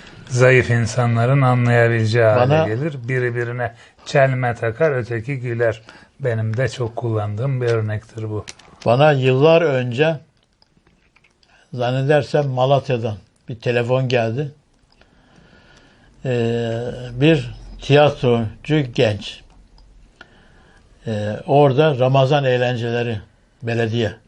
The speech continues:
Speaker 2: düzenlemek istemiş. İlan vermiş.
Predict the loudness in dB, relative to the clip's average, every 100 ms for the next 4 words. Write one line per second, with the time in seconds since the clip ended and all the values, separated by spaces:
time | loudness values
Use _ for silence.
0 | _ -6 -2 -2 -2 -4 -6 -6 -4 -4
1 | -6 -10 _ _ _ _ _ _ _ 0
2 | 4 4 2 -4 -14 _ 0 0 0 -4
3 | -8